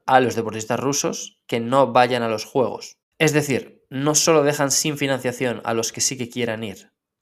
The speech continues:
sino que van a pagar a aquellos que decidan no hacerlo. La cantidad es, para los campeones olímpicos de anteriores ediciones que renuncien, quinientos mil rublos al mes, los subcampeones olímpicos que renuncien recibirán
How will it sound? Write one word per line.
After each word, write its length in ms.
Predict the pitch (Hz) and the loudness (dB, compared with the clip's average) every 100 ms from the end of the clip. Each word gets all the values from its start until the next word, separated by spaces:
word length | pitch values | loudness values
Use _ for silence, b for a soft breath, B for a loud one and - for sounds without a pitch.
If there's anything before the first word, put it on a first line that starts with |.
| _ | _
sino 280 | - 151 135 | -6 -2 0
que 100 | 120 | 2
van 140 | 123 | 2
a 100 | 127 | 0
pagar 240 | 120 117 131 | 2 4 4
a 80 | |
aquellos 640 | 120 120 131 143 185 - - | 4 0 -2 -2 -4 -6 -8
que 140 | 123 | -8
decidan 400 | 107 120 123 120 | -6 -4 -4 -4
no 100 | 110 | -8
hacerlo. 420 | 104 90 85 - _ _ _ _ _ _ _ _ _ _ _ | -12 -16 -18 -20 _ _ _ _ _ _ _ _ _ _ _
La 120 | - | -2
cantidad 460 | 131 131 135 143 143 | 0 0 2 4 4
es, 240 | 107 - | 2 -4
para 220 | - 120 | -2 0
los 140 | 117 113 | 0 -2
campeones 420 | 120 120 139 143 | -4 -2 -2 -4
olímpicos 440 | 143 120 110 107 | -6 -8 -8 -8
de 80 | 104 | -8
anteriores 380 | 110 107 113 123 | -8 -6 -4 -4
ediciones 640 | 123 120 135 139 170 185 | -6 -6 -4 -2 -2 -6
que 120 | - | -6
renuncien, 720 | 107 107 123 - 180 254 - _ _ _ _ _ _ - | -8 -6 -10 -6 -6 -6 -12 _ _ _ _ _ _ -10
quinientos 380 | 139 127 113 113 | -6 -4 -4 -4
mil 560 | 120 120 117 113 113 | -2 -2 -2 -4 -6
rublos 480 | - 120 135 120 113 | -10 -4 -2 -2 -2
al 120 | 110 | -4
mes, 340 | 120 196 240 - _ _ _ _ _ | -4 -4 -6 -14 _ _ _ _ _
los 220 | 135 131 - | -10 -10 -10
subcampeones 640 | - - 127 117 117 117 123 | -6 -6 -4 -2 -2 -2 -4
olímpicos 400 | 120 107 107 - | -6 -8 -10 -8
que 80 | |
renuncien 460 | 113 110 107 - - | -6 -6 -12 -14 -18
recibirán 560 | 104 101 101 104 101 | -16 -12 -10 -10 -12